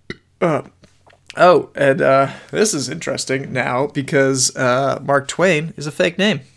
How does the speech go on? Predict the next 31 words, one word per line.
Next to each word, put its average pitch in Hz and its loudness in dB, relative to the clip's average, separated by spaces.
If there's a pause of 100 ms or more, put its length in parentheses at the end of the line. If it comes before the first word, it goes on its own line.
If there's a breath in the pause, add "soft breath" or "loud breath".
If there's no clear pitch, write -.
(160 soft breath)
His 127 -10
real 147 -6
name 147 -2
is 139 -2
Samuel 139 0
Clemens, 151 -4 (720 loud breath)
and 123 -8
Twain, 135 -2
Mark 131 -2
Twain, 131 -4
was 117 -8
kind 131 -6
of 123 -4
a 123 -6
character. 135 -6 (280)
He, 131 -4
like, 123 -4
always 127 -2
wore 127 -2
white 127 -4
suits. 135 -6
That - -8
was 123 -10
one 127 -6
of 113 -10
his 127 -8
things. 117 -10 (640 loud breath)
So - -4
that's 156 -2
kinda 120 -4
interesting. 131 -6